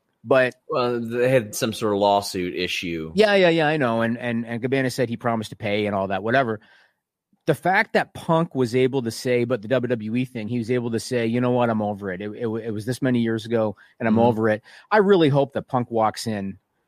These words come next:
Speaker 1: to, to that locker room and immediately seeks out Colt Cabana.
Speaker 2: Me too.
Speaker 1: Right?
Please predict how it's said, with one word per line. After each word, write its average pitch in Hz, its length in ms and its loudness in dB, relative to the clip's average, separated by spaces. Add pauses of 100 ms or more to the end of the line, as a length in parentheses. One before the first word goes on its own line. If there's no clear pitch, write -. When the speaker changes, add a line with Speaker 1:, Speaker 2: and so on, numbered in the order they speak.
(120)
Speaker 1:
to, 110 240 2
to 131 100 -2
that 120 160 2
locker 110 380 -2
room 101 320 -8 (240)
and 110 100 0
immediately 120 460 4
seeks - 420 -2
out 113 340 2 (280)
Colt 123 240 0
Cabana. 113 360 -2
Speaker 2:
Me 147 80 4
too. 95 440 0 (260)
Speaker 1:
Right? 147 300 4